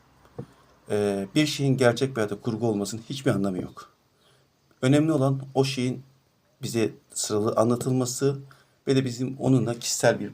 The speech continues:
bağlantı kurabiliyor olmamız. Şimdi hakimleri ele alalım. Bir hakim bir cinayet dosyası, bir yaralama dosyası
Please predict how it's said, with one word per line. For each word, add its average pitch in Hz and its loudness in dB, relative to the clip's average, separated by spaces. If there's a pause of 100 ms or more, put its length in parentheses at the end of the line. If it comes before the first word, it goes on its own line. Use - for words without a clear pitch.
bağlantı 113 2
kurabiliyor 110 -4
olmamız. 90 -6 (1000)
Şimdi 151 -2 (200)
hakimleri 139 4
ele 113 6
alalım. 101 2 (340)
Bir - -2
hakim 139 4 (280)
bir 143 -6
cinayet 135 2
dosyası, - -6
bir 110 -4
yaralama 120 2
dosyası - -6